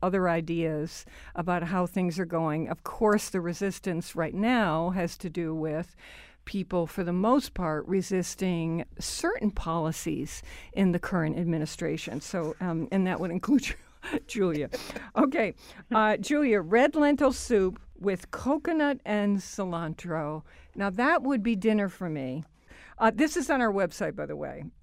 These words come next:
Olive oil, some onions, uh, fresh garlic, fresh ginger, tomato paste, some curry powder, chili powder, coconut milk,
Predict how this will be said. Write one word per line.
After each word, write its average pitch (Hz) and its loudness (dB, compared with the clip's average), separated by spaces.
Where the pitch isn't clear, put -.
Olive 233 4
oil, 160 -2
some 180 -4
onions, 180 2
uh, 160 -4
fresh 220 -2
garlic, 208 2
fresh - -4
ginger, 185 0
tomato 247 6
paste, 170 -4
some 214 2
curry 262 0
powder, 190 -2
chili 262 0
powder, 180 -4
coconut 254 0
milk, 160 -4